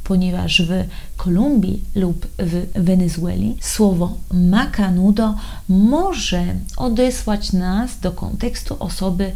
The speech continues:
dużej, umięśnionej i silnej. Za to w Argentynie i Chile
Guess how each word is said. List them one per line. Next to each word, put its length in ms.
dużej, 600
umięśnionej 880
i 60
silnej. 840
Za 240
to 180
w 40
Argentynie 600
i 180
Chile 320